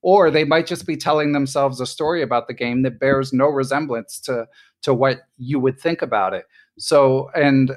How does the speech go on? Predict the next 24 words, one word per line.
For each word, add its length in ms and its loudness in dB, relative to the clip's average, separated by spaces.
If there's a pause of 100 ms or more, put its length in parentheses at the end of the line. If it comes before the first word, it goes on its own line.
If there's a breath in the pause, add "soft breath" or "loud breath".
(120)
and 140 -2
Rowson, 500 0
sort 220 0
of 260 -2
another 340 2
book 280 -4
that 100 -4
he 140 -10
quotes 400 -2
is 120 -6
another 300 -2
book 320 -6
that, 160 -2
uh, 300 0 (380 soft breath)
that, 120 0
uh, 160 2
that 220 0
we've 160 -2
done 160 2
a 100 0
book 240 -2
recap 460 -2
on, 280 0
uh, 240 0